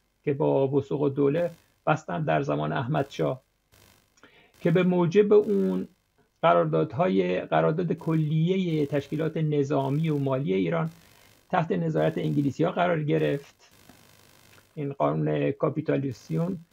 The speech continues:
مردم دچ-، دچار اون کرد و همینطور امتیاز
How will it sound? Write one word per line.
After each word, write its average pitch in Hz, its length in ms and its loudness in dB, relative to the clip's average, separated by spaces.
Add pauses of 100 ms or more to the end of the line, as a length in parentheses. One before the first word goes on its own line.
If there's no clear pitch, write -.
(460)
مردم 156 420 0
دچ-، - 880 -6
دچار 160 300 0
اون 185 200 0
کرد 156 400 -2 (500)
و - 100 6
همینطور 180 360 0 (160)
امتیاز 175 600 2